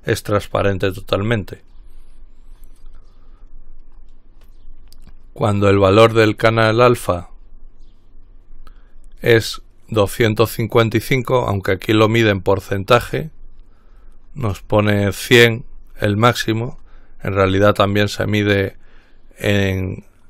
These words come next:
en valores hasta doscientos cincuenta y cinco, la capa es opaca y no se puede ver a través de ella.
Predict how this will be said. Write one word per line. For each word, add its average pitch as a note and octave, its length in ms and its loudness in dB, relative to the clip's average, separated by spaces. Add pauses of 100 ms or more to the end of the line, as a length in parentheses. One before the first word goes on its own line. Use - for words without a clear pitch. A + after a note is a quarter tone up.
(180)
en G2+ 180 -4
valores G2+ 520 2
hasta G2+ 260 -4
doscientos G2+ 520 -4
cincuenta G#2 420 -4
y G#2 40 0
cinco, B2 500 -6 (1200)
la G2 220 2
capa A2+ 320 6
es - 160 0
opaca F#2+ 580 0 (600)
y - 100 -8
no G#2 160 0
se G#2 160 0
puede G#2 300 4
ver G2+ 180 4
a A2 80 6
través F#2+ 360 0
de G2+ 120 2
ella. F2 260 -2